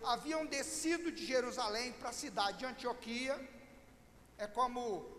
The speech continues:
se tivesse saído de Juiz de Fora e ido pro Rio de Janeiro, né? Daqui pra lá a gente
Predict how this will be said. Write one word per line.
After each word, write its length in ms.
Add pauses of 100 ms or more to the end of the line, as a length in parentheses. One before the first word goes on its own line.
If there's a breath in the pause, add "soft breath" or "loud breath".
(160)
se 100
tivesse 460
saído 320
de 140
Juiz 300
de 100
Fora 380
e 100
ido 140
pro 120
Rio 220
de 100
Janeiro, 440
né? 220 (400)
Daqui 280
pra 180
lá 140
a 40
gente 420